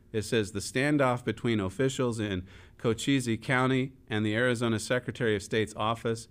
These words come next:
illustrates how election misinformation is continuing to stoke controversy." That, that's, that's C N N reporting. It's, it's like one tweet that I saw earlier today.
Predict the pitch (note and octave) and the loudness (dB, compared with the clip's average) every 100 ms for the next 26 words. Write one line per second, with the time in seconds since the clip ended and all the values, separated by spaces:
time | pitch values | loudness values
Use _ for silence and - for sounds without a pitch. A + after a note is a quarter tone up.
0 | - - F3+ G#3+ C#3+ - F#2 F2 F#2 - | -12 -4 2 4 4 0 -2 -2 -4 -10
1 | - - A2+ A2 F#2+ F#2+ G2+ C#3+ - G#2+ | -20 -4 0 0 0 -4 -2 -2 -2 -4
2 | F2+ G#2+ A#2+ A2 G#2 - F#2 G2+ A#2+ - | -2 -2 -2 -2 -4 -4 -4 -2 -2 -2
3 | E2+ F2 - G2 F#2 C3+ C#3+ C#3 C3+ C3 | -4 -4 -4 -6 -4 0 2 2 2 0
4 | C3 - - - - - - A2 - A2+ | -4 -16 -20 -20 -20 -20 -8 -8 -4 0
5 | A2 A2 G#2+ G2+ F2+ F2 E2 E2 - D#2 | 0 -2 -4 -4 -4 -6 -4 -6 -8 -10
6 | G2+ - - G#2+ A#2 B2+ B2 A#2+ - - | -12 -16 -6 -2 0 2 2 0 -8 -2
7 | D3 C#3+ - D#3 C#3+ B2 A#2 G#2 G#2 - | 0 0 0 4 4 4 2 0 -2 -2
8 | A2 F#2+ F2 A2+ - - - - - C#3 | -2 0 -4 -8 -16 -20 -20 -12 -6 -4
9 | - - E3 C#3+ D3 C3+ - C#3 B2+ G#2+ | -4 2 2 6 4 4 2 0 2 0
10 | G2+ - G#2+ A2 A2 G#2+ G2+ - G2+ G2 | 0 2 2 2 2 2 0 -4 -2 0
11 | F2 | 0